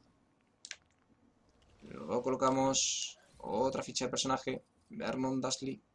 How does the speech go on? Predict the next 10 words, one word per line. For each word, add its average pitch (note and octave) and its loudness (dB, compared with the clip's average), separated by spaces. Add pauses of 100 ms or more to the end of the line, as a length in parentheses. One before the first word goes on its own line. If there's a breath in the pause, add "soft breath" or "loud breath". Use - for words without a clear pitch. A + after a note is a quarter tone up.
(1400 loud breath)
Todo F3 -2
esto F3 0
viene A2 2
bien, G#2 -2
como G#2+ -2
digo, A2 4
pues - 0
para G#2 -2
irlo G#2 2
teniendo G#2 2